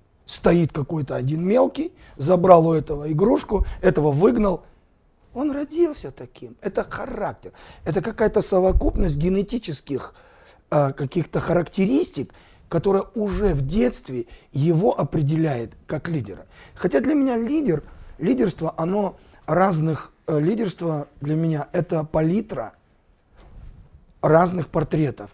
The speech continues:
Есть лидеры первого звена, стратегические лидеры, которые ведут за собою, ну, всю корпорацию или все движение.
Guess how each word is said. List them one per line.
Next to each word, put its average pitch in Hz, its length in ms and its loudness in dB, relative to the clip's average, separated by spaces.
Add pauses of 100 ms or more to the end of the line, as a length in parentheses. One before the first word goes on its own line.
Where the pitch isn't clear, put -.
(140)
Есть 165 260 2
лидеры 180 340 2
первого 165 480 4
звена, 120 440 -6 (840)
стратегические 180 920 0
лидеры, 160 440 0 (260)
которые 160 300 4
ведут 160 320 2
за 196 80 2
собою, 151 580 0 (400)
ну, 165 340 0
всю 175 160 0
корпорацию 156 680 0 (400)
или 160 220 2
все - 180 -4
движение. 151 560 0